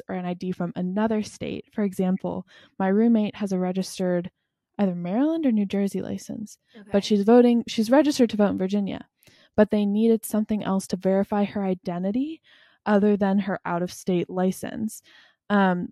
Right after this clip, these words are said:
Speaker 1: so they either ask you for a second form of I D, like a passport, or you sign a form just confirming who you are. Your I D says you're, says that you are.
Speaker 2: Mm-hmm.
Speaker 1: Um, so you don't technically need another form, but it's just something that you might as well bring if you have it.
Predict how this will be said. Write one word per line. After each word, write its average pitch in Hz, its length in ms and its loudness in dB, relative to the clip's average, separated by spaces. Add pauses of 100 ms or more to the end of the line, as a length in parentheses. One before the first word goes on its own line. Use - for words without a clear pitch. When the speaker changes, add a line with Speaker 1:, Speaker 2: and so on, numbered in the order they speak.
Speaker 1:
so 233 540 4 (580)
they 208 140 4
either 220 360 -4
ask 190 280 -10
you 208 60 -2
for 185 120 -6
a 185 60 -4
second 208 320 -4
form 202 180 0
of 190 80 -2
I 185 80 -2
D, 175 180 -4
like 175 140 -4
a - 60 -16
passport, 277 800 -12 (500)
or 233 240 8
you 220 160 6
sign 202 260 -2
a 185 60 -4
form - 480 -6 (120)
just 202 160 -4
confirming 202 440 0
who 226 120 4
you 233 240 4
are. 185 360 -4 (580)
Your 196 100 0
I 185 100 2
D 180 100 -4
says 269 260 -2
you're, - 200 -4 (160)
says 277 300 -4
that - 140 -6
you - 100 -4
are. - 240 -8 (100)
Speaker 2:
Mm-hmm. 185 360 -14
Speaker 1:
Um, 190 420 0
so - 160 2
you 254 100 8
don't 285 200 4
technically 254 420 -2
need 240 160 0
another 233 300 2
form, 247 440 -2 (400)
but 208 140 4
it's 226 80 -2
just 277 180 2
something 240 340 2
that 208 140 0
you 214 80 0
might 208 220 4
as 220 140 2
well 208 120 2
bring 202 300 -2
if 202 160 -2
you 202 100 0
have 185 320 -6
it. 370 200 -2